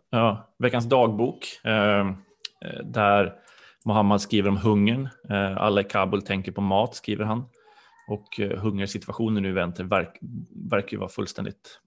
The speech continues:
extrem, eh, med miljoner som, som hungrar. Och han skriver också hur han blev lurad av en människosmugglare, eh, försökte ju ta sig iväg från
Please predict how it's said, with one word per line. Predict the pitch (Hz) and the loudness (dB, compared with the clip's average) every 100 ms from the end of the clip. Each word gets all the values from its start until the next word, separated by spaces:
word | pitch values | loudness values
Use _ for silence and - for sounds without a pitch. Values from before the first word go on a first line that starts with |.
| - | -6
extrem, | 110 - 131 120 101 92 - _ _ _ | -4 -6 -4 -4 -4 -8 -12 _ _ _
eh, | 98 90 | -8 -6
med | 95 | -4
miljoner | 101 104 107 107 95 | -4 -2 -2 -2 -4
som, | - - - | -6 -12 -12
som | - 95 | -8 -8
hungrar. | 90 98 101 - 113 - _ _ - - _ _ _ | -6 -6 -4 -4 -4 -10 _ _ -20 -20 _ _ _
Och | 120 | -2
han | 117 | 0
skriver | 117 127 | 2 2
också | 120 - | 2 0
hur | 113 | 0
han | 107 | 2
blev | 107 | 2
lurad | 110 107 104 98 | 2 4 2 2
av | 101 | 2
en | 101 | 2
människosmugglare, | 98 95 107 107 95 104 113 123 - | 0 -2 -4 -2 0 0 0 -4 -10
eh, | 107 98 | -10 -8
försökte | - 110 - - 104 | -10 -8 -10 -8 -12
ju | |
ta | - - | -10 -10
sig | - | -6
iväg | 104 98 - | -4 -2 -4
från | - 113 110 | -6 -8 -8